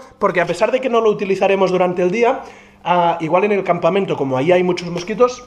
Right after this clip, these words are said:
pues venga, eh, tal. Esto ya lo sabéis, las badanas estas, las del club y otras dos más, para después de la carrera y durante la carrera. Bambas, voy a utilizar estas, Merrell Bare Access dos. Ah,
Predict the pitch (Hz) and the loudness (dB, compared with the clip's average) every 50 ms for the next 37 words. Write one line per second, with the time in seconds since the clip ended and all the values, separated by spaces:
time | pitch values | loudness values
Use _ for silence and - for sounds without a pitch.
0 | - - - 160 147 165 170 135 120 107 - - - - 160 160 160 185 180 139 | -10 -4 -2 0 2 2 2 0 -2 -6 -8 -4 0 2 2 2 2 0 -2 -2
1 | 110 104 - - - - - - 196 190 - 247 247 226 190 165 - 147 156 190 | -4 -8 -14 -20 -20 -14 -8 -4 -4 0 2 2 2 2 0 -2 -2 -2 0 0
2 | 180 147 - 147 143 147 143 131 147 151 151 165 170 175 165 185 190 - - 208 | 0 -2 -4 -4 -4 -2 -2 -2 -2 0 0 0 0 2 2 0 0 2 0 0
3 | 202 180 156 143 139 151 151 151 190 202 208 208 185 170 165 170 156 156 147 165 | 0 0 -2 0 0 -2 0 2 2 2 2 2 2 0 2 2 2 0 2 2
4 | 170 165 214 240 254 285 285 - - - - - _ - - 170 160 160 151 147 | 0 2 2 0 0 0 -2 -6 -14 -20 -20 -20 _ -2 0 0 0 0 0 0
5 | 143 143 143 139 139 135 143 - - 160 151 143 151 147 139 160 170 196 226 226 | 0 0 0 0 0 -2 -4 -4 -4 -4 -2 0 0 0 0 2 2 2 2 2
6 | 254 247 - 220 233 214 185 185 180 180 175 156 147 131 - 110 113 110 107 104 | 2 2 2 2 2 4 4 2 2 0 0 -4 -4 -4 -6 -8 -8 -8 -10 -10
7 | - - - - - - - - 175 220 254 247 220 180 180 170 233 277 294 285 | -12 -16 -20 -20 -20 -20 -16 -4 0 0 0 2 0 -2 0 0 0 2 2 0
8 | 214 277 240 247 233 277 262 202 180 - - 143 131 - 170 170 220 247 269 277 | 0 0 -2 0 0 0 0 0 -2 -4 -4 -8 -8 -6 -2 2 4 4 4 4
9 | 269 262 240 254 254 247 247 240 247 - 285 220 165 151 202 180 139 127 - - | 2 2 2 2 2 2 0 -2 -2 -4 -4 -4 0 2 2 2 2 0 -4 -10
10 | - - - - - - 190 190 190 175 160 - - - | -18 -20 -20 -8 -2 0 2 4 4 2 0 -2 -6 -14